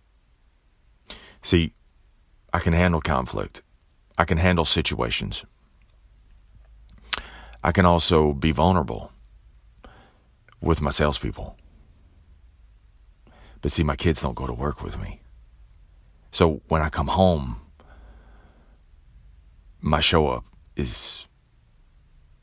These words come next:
is, uh, I don't know, long day at work. Um,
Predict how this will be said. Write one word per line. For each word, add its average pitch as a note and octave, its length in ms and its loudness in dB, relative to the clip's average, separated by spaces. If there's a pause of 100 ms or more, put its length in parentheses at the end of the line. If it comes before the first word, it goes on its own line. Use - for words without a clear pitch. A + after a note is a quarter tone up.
(720)
is, B1+ 640 -4
uh, - 360 -10 (460)
I D2 100 -2
don't D2 140 -2
know, D2+ 300 -2 (640)
long D#2+ 180 2
day D#2 140 0
at B1 100 -6
work. D2+ 380 -4 (1000)
Um, - 560 -6